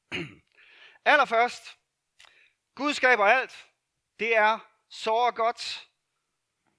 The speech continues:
I kender historien. Vi har lige hørt lidt af den her. Så falder vi, eller gør oprør imod Gud, spiser af træet til kundskab om godt og ondt, og i stedet for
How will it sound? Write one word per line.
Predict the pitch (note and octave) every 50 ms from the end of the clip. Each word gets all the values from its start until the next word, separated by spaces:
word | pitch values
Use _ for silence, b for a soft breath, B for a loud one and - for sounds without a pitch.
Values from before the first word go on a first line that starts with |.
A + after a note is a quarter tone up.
| _ _ _ _ -
I | F#3
kender | - G#3+ G#3+ G#3 G3+
historien. | F3+ D#3 F#3+ F#3+ F#3 E3 C#3 C#3
Vi | D#3+
har | E3 E3+
lige | F3 F#3+ F3+
hørt | E3+ F#3+ F3+ D#3+
lidt | E3 F3+ E3
af | D3+ D3 D3
den | C#3 B2
her. | B2+ G#2+ - _ _ _ _ _ _ _ _ _ _ _ _ _ _ _ _ _ _ _ _ _ _ _ _ _ _ _ _ _ _ _ _ _ _ _ _ _ _ _ _
Så | - - C#4
falder | - D4 C#4 D4 D4+ C4+ A3
vi, | E3 C3+ G#2 F2+ - _ _ _ _ _ _ _
eller | - F#3+ A3 A3 G3+
gør | F#3 - G#3+ G#3+ G#3
oprør | G#3+ - A#3+ C4+ C#4+ - - G#3+ G#3+ G#3 F#3 D3+ A#2 G#2+ A2 - _ _
imod | - F#3 G3+ G#3+ G#3+ G#3+
Gud, | - G#3+ B3+ C#4+ D#4+ E4 C#4+ - _ _ _ _ _ _ b b b b b b b b
spiser | - - - - C4+ D#4 D#4 C#4 - A#3+ A3
af | G3 G3 F#3+
træet | - - A#3 C4 C4 B3+ A3 G3 -
til | - G#3+ F3+
kundskab | - - A3+ A#3+ B3+ B3 - - G3 F3+ D#3 C3 - _ _ _ _ _ _ _ _ _
om | - E3+ F3 E3+
godt | - - G#3 G#3+ A#3 A#3 - - - - - _ _ _ _ _ -
og | D#3+ D#3+ -
ondt, | A3 C4 C4+ A#3+ F3 - - - _ _ _ _ _ _ _ _ _ _ _ _ _ _ _ _ _
og | - A3 A#3
i | A3
stedet | - D4 D4+ D4 C#4+
for | - C#4 C#4+ C#4 C4 -